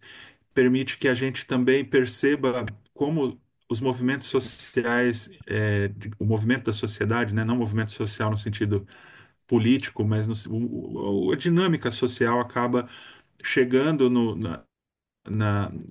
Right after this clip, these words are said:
na saúde, na saúde mental e como os profissionais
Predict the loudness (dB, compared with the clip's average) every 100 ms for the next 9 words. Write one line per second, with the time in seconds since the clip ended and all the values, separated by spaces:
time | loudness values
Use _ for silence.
0 | -20 _ _ _ _ _ _ _ _ _
1 | _ _ _ -6 -2 0 2 4 4 4
2 | 2 0 0 -2 0 0 -2 -2 -2 0
3 | -2 -4 -4 -4 -2 -4 -2 -2 -2 -2
4 | 0 0 0 -4